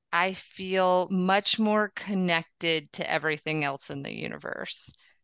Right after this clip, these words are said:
I mean, you know, you're suspended, you don't have gravity, you know, as this pull. It's not like running where you're forcing yourself through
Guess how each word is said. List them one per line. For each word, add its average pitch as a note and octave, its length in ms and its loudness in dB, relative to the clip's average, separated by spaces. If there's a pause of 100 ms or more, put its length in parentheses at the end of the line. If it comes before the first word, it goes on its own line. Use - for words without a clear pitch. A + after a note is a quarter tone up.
(160)
I F#3 60 4
mean, F#3+ 200 2
you G3+ 80 4
know, F#3+ 80 6
you're F#3 200 4
suspended, F#3+ 1000 4
you F#3 100 -2
don't F3 260 0
have E3 640 0 (400)
gravity, F3 880 2 (200)
you F#3 100 0
know, F3 400 8
as E3+ 220 4
this D#3+ 240 -6 (100)
pull. F3+ 400 4
It's E3+ 180 -2
not - 160 0
like F3+ 240 -4
running E3 460 4
where D#3 260 -2
you're D#3+ 220 -2
forcing E3+ 560 -4
yourself D#3 640 -2
through D3+ 520 0